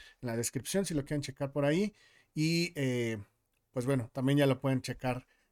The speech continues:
y escuchar desde, desde esa plataforma también, porque lo habían estado pidiendo en algunos comentarios. Entonces ya estamos ahí también en Spotify y creo que también vamos a estar en Google Podcast, pero todavía no me llega la notificación de eso.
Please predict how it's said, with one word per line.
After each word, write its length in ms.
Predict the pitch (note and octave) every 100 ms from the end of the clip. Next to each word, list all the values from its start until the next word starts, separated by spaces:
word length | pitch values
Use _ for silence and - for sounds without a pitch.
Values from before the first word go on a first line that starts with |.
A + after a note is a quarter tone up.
| -
y 80 |
escuchar 420 | A#2 - - C3 B2
desde, 400 | A#2 A2+ G#2+ - _ _ -
desde 220 | A#2+ C3+
esa 160 | C#3+ C#3+
plataforma 680 | A#2+ A2+ G#2 C#3 C3+ B2
también, 380 | A#2 A2 B2 C3+
porque 240 | B2 -
lo 280 | B2+ B2+ C3
habían 220 | C3+ D#3
estado 260 | D3+ D#3+ C#3+
pidiendo 540 | C3+ B2+ B2+ A#2+ G#2+ _ _ _ -
en 120 | A#2+
algunos 320 | A#2+ C#3 C3+
comentarios. 480 | B2 A2 G#2+ B2+ A#2
Entonces 240 | A2 C#3+
ya 80 | D#3+
estamos 400 | C#3+ E3 D#3+ C#3
ahí 120 | C#3
también 280 | D3 D3 D3+
en 80 | C#3
Spotify 680 | - D3+ E3 E3 G3+ G3+ - - - - -
y 400 | D3 E3+ F3+ E3+ _
creo 140 | G#3
que 80 | G#3+
también 180 | A#3 G#3+
vamos 160 | G#3 F#3+
a 20 |
estar 120 | G#3+
en 100 | G3
Google 280 | F3 F3+ C#3+
Podcast, 540 | D#3+ E3+ - F#3+ - -
pero 600 | C3+ B2 A#2 A#2 A2+ A2+
todavía 180 | D3+ E3+
no 60 | D#3+
me 60 |
llega 200 | C#3+ D3+
la 120 | D3
notificación 580 | A#2 - G#2+ - A2+ B2
de 100 | B2
eso. 380 | C#3 F3+ F3+ -